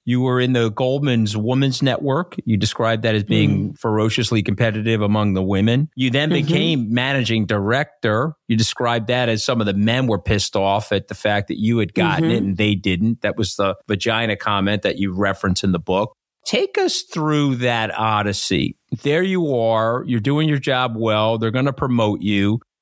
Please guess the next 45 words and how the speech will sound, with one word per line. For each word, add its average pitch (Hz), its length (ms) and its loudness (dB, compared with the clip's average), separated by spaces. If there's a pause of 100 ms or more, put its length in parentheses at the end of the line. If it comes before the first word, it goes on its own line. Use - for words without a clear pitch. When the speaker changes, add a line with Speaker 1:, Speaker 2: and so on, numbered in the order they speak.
(200)
Speaker 1:
You 117 100 -2
got 117 200 0
guys 131 320 0
that 151 160 -2
resent 117 460 2
you 117 240 2
and 107 80 2
you 110 60 2
have 101 100 0
women 120 320 2
competing 101 500 2
with 85 180 0
you. - 160 -12 (140)
Speaker 2:
You 254 120 0
know, 240 160 2
it's 214 180 0
funny. 262 340 0
It 175 140 0
reminds 226 560 0
me 202 140 0
of 170 140 0
what 185 200 0
you 190 240 0
said 156 640 0
about 156 560 0
being 170 220 0
the 165 120 2
only 160 260 2
Italian 160 680 0
or 147 120 2
there's 160 300 -2 (100)
only 185 240 2
so 175 220 0
many 165 300 0
of 147 100 -2
us. - 460 -4
Goldman 262 380 2
Sachs 220 460 -2
fosters 170 800 0
this 160 240 0
scarcity 180 720 0
mindset 165 720 0
amongst 156 420 0
the 165 80 0
women 151 480 -2